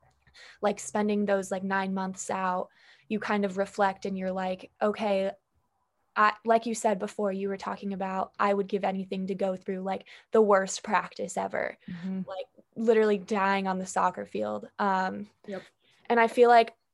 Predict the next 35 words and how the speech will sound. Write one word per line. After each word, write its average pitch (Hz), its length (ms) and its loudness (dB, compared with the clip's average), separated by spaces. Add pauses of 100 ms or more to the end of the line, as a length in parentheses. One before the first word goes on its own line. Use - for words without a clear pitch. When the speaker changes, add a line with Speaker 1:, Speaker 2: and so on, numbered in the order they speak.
Speaker 1:
a 233 80 6
lot 214 260 8
of 220 80 0
people 214 320 -2
don't 208 500 2
realize 202 480 0
that, 202 280 -2
and 202 140 -4
people 202 340 -6
take - 500 -6 (440)
soccer 196 520 -2
for 196 200 -6
granted. 190 680 -6
And 196 120 -4
then 190 160 -4
once 190 220 -6
it's 190 140 -14
gone, 196 240 -6
it's 190 160 -12
like, 190 140 -8
"Wait, 190 420 -6 (540)
I, 196 520 -2 (300)
Speaker 2:
Mm-hmm. 185 280 -4
Speaker 1:
like, 214 160 0
I 208 60 2
need 247 260 6
it 247 120 10
back," 254 440 6
you 208 80 0
know? 214 360 2 (260)
<laughs> 254 720 -4 (160)
Speaker 2:
Yeah, 180 260 2
exactly, 185 760 2
exactly. 160 580 -2
And, 160 200 -6